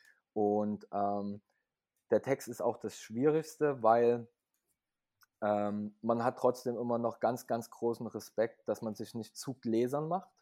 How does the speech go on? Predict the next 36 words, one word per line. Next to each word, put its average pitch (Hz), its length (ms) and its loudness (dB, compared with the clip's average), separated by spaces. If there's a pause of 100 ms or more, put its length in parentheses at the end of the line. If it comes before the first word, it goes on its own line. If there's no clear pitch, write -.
(880)
mit 127 200 -6
den 127 120 0
Aussagen, 135 520 2
die 135 120 -4
man 131 180 -4
da 123 100 2
trifft, - 340 -6
aber 113 180 2
letztendlich 110 600 -6
geht's 117 280 -2
darum, 104 460 0 (540)
weil 110 460 6
ich 113 200 -6
zu 123 100 -8
mir 117 140 0
gem-, 110 240 -4 (160)
selber 117 540 4
gemerkt 120 340 0
hab, 120 200 -2 (320)
also 110 140 2
ich - 60 -4
hab - 200 -2
selber 127 300 8
für 127 120 -4
mich 127 180 -2
so 123 140 -4
den 107 180 -4
Spruch, - 480 -4 (500)
ähm, 113 380 6 (140)
"Gefangen 139 360 2
zwischen 131 240 -4
Selbstliebe 123 480 6
und 117 140 0
Selbsthass 120 640 2
bin 113 160 -2
ich 110 100 -6